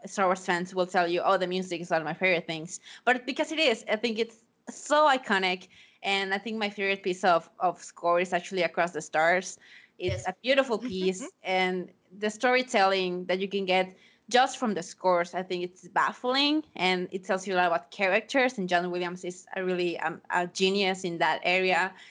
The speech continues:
Speaker 1: and also Michael Giacchino and all the other composers that have
Speaker 2: Ah.
Speaker 1: been involved in Star Wars. I
Speaker 2: Gianpaolo.
Speaker 1: think they all, yes, they all put, uh, a little bit of themselves into it, and they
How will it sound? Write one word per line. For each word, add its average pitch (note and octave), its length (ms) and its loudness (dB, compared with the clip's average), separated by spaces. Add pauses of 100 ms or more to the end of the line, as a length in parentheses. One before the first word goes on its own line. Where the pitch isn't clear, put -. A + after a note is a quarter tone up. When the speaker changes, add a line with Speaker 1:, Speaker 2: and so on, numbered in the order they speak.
(180)
Speaker 1:
and G#3 80 0
also A3+ 240 4
Michael G3 300 2
Giacchino E3+ 420 -10
and E3 160 -10
all E3 80 -6
the E3+ 140 -4
other E3 160 0
composers F3 520 -2
that D#3+ 140 0
have E3+ 200 2
Speaker 2:
Ah. E3+ 40 2
Speaker 1:
been E3 140 -2
involved F3 420 2
in F3+ 100 -4
Star E3+ 220 0
Wars. G3 420 -2
I A3+ 60 -12
Speaker 2:
Gianpaolo. G#3 280 2
Speaker 1:
think G3+ 200 2
they G3+ 140 4
all, G3 420 4 (260)
yes, B3 320 4
they G#3 160 4
all G3+ 360 2 (120)
put, G#3 320 -2 (400)
uh, F3 260 2
a F#3+ 60 0
little G#3+ 160 4
bit G#3 140 2
of F#3+ 120 0
themselves F#3 500 0
into C4 260 0
it, C4+ 100 2
and G3 160 2
they F3 360 2